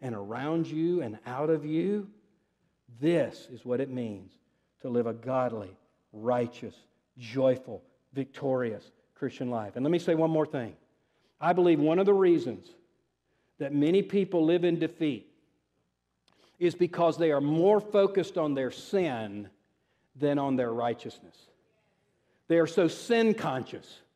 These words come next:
"Oh, I've got all these problems. I've got all these struggles." And, and it sounds real spiritual, but it can become a religious spirit really quick because you're trying to do self-improvement. You're trying to change yourself.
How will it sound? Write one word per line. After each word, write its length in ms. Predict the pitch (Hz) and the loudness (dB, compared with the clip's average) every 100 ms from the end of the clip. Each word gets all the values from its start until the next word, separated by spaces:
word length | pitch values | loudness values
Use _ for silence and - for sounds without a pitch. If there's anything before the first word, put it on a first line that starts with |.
| _ _ _ _ - | _ _ _ _ 4
"Oh, 160 | 220 | 6
I've 120 | 196 | 6
got 160 | 175 180 | 6 6
all 180 | 208 226 | 8 8
these 140 | 208 | 4
problems. 380 | - 220 202 165 | 2 4 4 4
I've 60 | 165 | 6
got 140 | 233 | 8
all 160 | 240 233 | 8 8
these 160 | 226 | 4
struggles." 520 | - 240 233 170 123 - - - | 2 6 6 6 0 -4 -20 -4
And, 140 | 226 220 | 2 2
and 140 | 214 | 4
it 120 | 214 | 2
sounds 420 | - 269 311 320 | 0 2 4 6
real 140 | 302 311 | 6 4
spiritual, 520 | - 330 349 339 185 | 4 6 6 6 6
but 120 | 190 | 6
it 100 | 202 | 6
can 100 | 208 | 4
become 320 | 196 196 214 | 0 0 2
a 60 | 190 | 4
religious 540 | 165 160 220 254 269 | 4 6 6 4 2
spirit 360 | - 294 240 165 | 0 2 4 4
really 380 | 170 220 269 247 | 2 4 4 4
quick 440 | 254 240 165 - - - | 4 6 6 2 -10 -6
because 320 | - - 226 180 | -2 4 4 4
you're 100 | 185 | 0
trying 460 | - 240 262 294 | 0 2 4 4
to 80 | 277 | 4
do 140 | 240 220 | 4 2
self-improvement. 840 | - 247 240 208 196 202 151 131 - - _ _ _ _ _ _ | 4 4 6 4 8 8 8 -2 -8 -20 _ _ _ _ _ _
You're 220 | 185 262 | 6 6
trying 280 | 262 277 262 | 6 4 6
to 80 | 220 | 4
change 460 | - - 254 254 202 | 2 0 4 4 4
yourself. 680 | 240 233 - 262 247 120 | 2 0 0 4 4 2